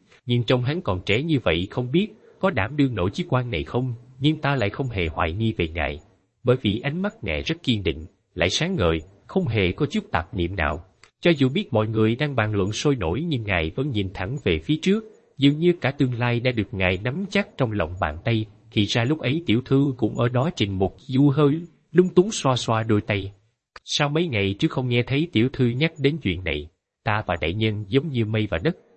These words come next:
vô duyên vô cớ nhắc tới những việc này, thì sẽ khiến người ta chế cười mất." "Tiểu thư là thiên kim, sao lại nói ra những lời như vậy?" Trình Mục Du nghe cô ấy nói thế, không khỏi cảm thấy kinh ngạc. "Đại nhân, Kinh tiểu thư đột nhiên dừng bước."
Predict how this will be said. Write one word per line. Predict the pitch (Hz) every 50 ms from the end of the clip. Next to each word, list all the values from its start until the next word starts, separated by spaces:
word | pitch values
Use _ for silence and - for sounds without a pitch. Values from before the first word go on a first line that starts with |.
| _
vô | - 151 151 151
duyên | 139 135 127 120 120 110
vô | - 117 110
cớ | 104 - 120 127
nhắc | 156 160 165 185 185 -
tới | - 156 147
những | 117 113 117
việc | - 92 82 - -
này, | 82 73 76 71 - _ _ _ _ -
thì | - -
sẽ | - - - 131
khiến | - - 175 190
người | 170 117 98 92
ta | - - 117 117
chế | 110 - - 175 165 -
cười | 101 87
mất." | 82 95 120 175 - - _ _
"Tiểu | - 98 - -
thư | - - 151 160 151 131
là | 104 82 82
thiên | - 127 117 117
kim, | - - 131 131 135 120 - _ _ _
sao | _ - - 135 120
lại | 107 90 92
nói | 107 127 143 156
ra | - 131 123
những | 120 113 107 117 127
lời | 107 87 80 69
như | 73 104 107 -
vậy?" | - 73 67 71 - _ _ - - _ _
Trình | - 123 107 107
Mục | 113 117 110 -
Du | - 139 139 139 139
nghe | 131 131 123
cô | - 120
ấy | 113 123 147 156
nói | 143 131 147 156
thế, | - 123 131 143 175 208 220 - _ _ _ _ _
không | - - 190 185 -
khỏi | - - 98 104 117 127 - -
cảm | 87 85 117 127
thấy | - 117 131 160 165 -
kinh | 135 113 104
ngạc. | 95 90 73 73 - - - - - -
"Đại | 90 90 110
nhân, | 120 123 120 120 120 117 -
Kinh | - 131 123 113
tiểu | - 98 117 135
thư | - 123 120 117 110 104 - _ _ _
đột | 120 113 - -
nhiên | 147 156 185 196 165
dừng | 104 98 92 87 87 101
bước." | 110 123